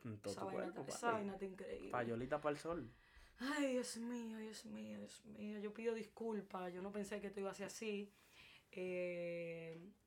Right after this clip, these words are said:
Speaker 2: a mí me gusta hacer esto súper dinámico y creo que se ha pasado un poquito la mano.
Speaker 1: ¿Tú crees?
Speaker 2: Sí, yo creo
Speaker 1: Ujú.
Speaker 2: que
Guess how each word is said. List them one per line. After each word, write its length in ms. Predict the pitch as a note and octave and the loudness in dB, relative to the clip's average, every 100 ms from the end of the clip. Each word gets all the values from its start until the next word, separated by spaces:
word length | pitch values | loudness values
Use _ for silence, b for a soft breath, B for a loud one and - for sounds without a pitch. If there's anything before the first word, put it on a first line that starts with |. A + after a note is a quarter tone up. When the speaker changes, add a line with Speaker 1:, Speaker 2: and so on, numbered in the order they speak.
| - - - _ _ - | -12 -12 -14 _ _ -10
Speaker 2:
a 60 | F3 | -4
mí 120 | F3+ | -2
me 120 | F#3 | 0
gusta 920 | G3 B3+ G#3 - - G3+ G3+ F#3+ F#3+ - _ _ | 2 2 0 -4 -10 -4 0 0 -2 -6 _ _
hacer 760 | F#3 - - F#3+ F#3+ F3+ F3 F3 _ _ _ - | -6 -4 0 2 4 4 2 -2 _ _ _ -6
esto 640 | G3 G3 - - F#3+ E3+ | -2 -2 -4 -6 -2 -2
súper 340 | - G#3 G#3 G3 | -2 0 2 2
dinámico 500 | F#3 F#3 F#3+ F#3 F#3 | 0 0 -2 -2 -6
y 40 | |
creo 180 | - F#3+ | -6 -4
que 80 | G3 | -4
se 100 | F#3+ | -4
ha 60 | |
pasado 280 | F#3+ F3+ G3 | -4 -2 -2
un 40 | |
poquito 300 | F#3+ F3 F#3+ | -4 -6 -4
la 80 | F3 | -4
mano. 320 | E3+ F3 E3 E3 | -4 -4 -4 4
Speaker 1:
¿Tú 120 | F#3+ | 6
crees? 180 | C#3 G#2+ B B B B B | 6 4 B B B B B
Speaker 2:
Sí, 440 | B - G3+ F#3 F3+ | B -4 0 2 2
yo 80 | F3+ | 2
creo 160 | G3+ | 2
Speaker 1:
Ujú. 80 | G3 | 2
Speaker 2:
que 420 | F3+ F3+ F3+ F3+ | 4 4 2 -2